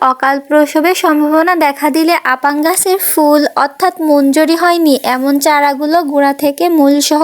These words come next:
তুলে গর্ভবতীর কটিদেশে বেঁধে দিলে আল্লাহর রহমতে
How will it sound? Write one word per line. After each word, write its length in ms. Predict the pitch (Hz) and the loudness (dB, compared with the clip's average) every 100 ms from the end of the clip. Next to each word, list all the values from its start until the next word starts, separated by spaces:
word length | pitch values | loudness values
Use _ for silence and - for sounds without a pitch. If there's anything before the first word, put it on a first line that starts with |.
| 330 | 0
তুলে 360 | 349 359 302 - - - - - - | 0 2 2 -2 -8 -14 -14 -6 -2
গর্ভবতীর 760 | 285 277 294 311 311 320 339 - 302 | 2 2 2 2 2 0 0 0 -2
কটিদেশে 520 | 277 285 302 311 349 | 0 2 2 2 2
বেঁধে 320 | 277 269 294 | 2 2 2
দিলে 260 | 294 339 359 - | 2 2 2 0
আল্লাহর 360 | 254 269 294 320 | -2 0 0 0
রহমতে 460 | 339 330 320 330 | 2 2 2 2